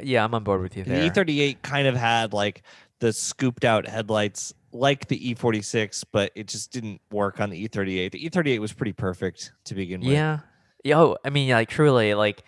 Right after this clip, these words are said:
Speaker 1: th-, those are timeless designs, and I know, like, again, it is,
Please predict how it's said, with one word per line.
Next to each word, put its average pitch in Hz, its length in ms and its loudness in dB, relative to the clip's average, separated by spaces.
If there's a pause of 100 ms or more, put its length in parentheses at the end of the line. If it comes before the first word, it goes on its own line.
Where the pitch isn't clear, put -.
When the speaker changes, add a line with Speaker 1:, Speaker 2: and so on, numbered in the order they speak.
(880)
Speaker 1:
th-, 131 320 -6
those 165 300 8
are 143 80 4
timeless 131 560 0
designs, 110 480 0
and 107 100 2
I 107 60 2
know, 117 240 4
like, 110 160 4
again, 104 420 -2
it 110 120 -2
is, 107 280 -4